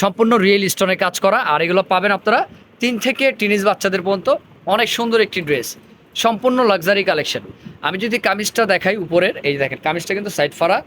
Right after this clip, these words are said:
এটা কিন্তু আপনার যেটা খুলেছি সেটা রয়েছে আপনার তিন বছর বাচ্চার, অনেক সুন্দর একটি ড্রেস। আপনারা চাইলে কিন্তু এগুলো আমাদের অনলাইনে নিতে পারেন। এটা প্যান্টটা আমি যদি দেখাই, প্যান্টটা কিন্তু অনেক সুন্দর, সামনে পিছনে সেম। দেখেন, এটা রয়েছে প্যান্ট, ডিভাইডার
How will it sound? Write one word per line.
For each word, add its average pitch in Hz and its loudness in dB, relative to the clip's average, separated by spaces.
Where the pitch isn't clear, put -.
এটা 147 -2
কিন্তু 170 -6
আপনার 185 2
যেটা 160 -2
খুলেছি 170 0
সেটা 165 -2
রয়েছে 165 -2
আপনার 156 -10
তিন 196 -2
বছর 170 -4
বাচ্চার, - 0
অনেক 202 2
সুন্দর 196 0
একটি 208 -8
ড্রেস। 139 -2
আপনারা 180 -2
চাইলে 196 2
কিন্তু 208 0
এগুলো 208 4
আমাদের 202 2
অনলাইনে 185 0
নিতে 185 0
পারেন। 123 2
এটা 185 -4
প্যান্টটা 190 0
আমি 202 -2
যদি 185 -2
দেখাই, 160 -2
প্যান্টটা 185 0
কিন্তু 233 -2
অনেক 190 2
সুন্দর, 151 -2
সামনে 175 -2
পিছনে 202 -4
সেম। 135 0
দেখেন, 156 0
এটা 170 -2
রয়েছে 208 -2
প্যান্ট, 139 -2
ডিভাইডার 208 0